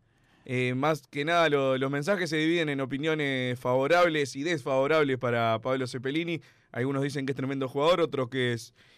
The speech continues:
que es un paquete, pero bueno, veremos si termina llegando y cómo, cómo rinde en Peñarol. Yo le tengo fe, realmente,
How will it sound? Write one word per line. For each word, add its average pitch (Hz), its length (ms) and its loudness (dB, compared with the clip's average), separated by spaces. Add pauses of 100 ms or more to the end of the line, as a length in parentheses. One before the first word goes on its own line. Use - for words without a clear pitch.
(140)
que 123 240 -2
es 131 160 -6
un 127 160 -4
paquete, 170 540 0
pero 139 160 0
bueno, 131 280 2
veremos 127 380 -2
si 127 100 -10
termina 131 360 -6
llegando 139 420 -2
y 135 60 -4
cómo, 120 500 -4 (360)
cómo 131 360 -2
rinde 131 300 -2
en 127 100 -2
Peñarol. 131 380 -2
Yo 156 160 -4
le 123 120 0
tengo 120 300 -4
fe, 170 240 0
realmente, 127 800 -2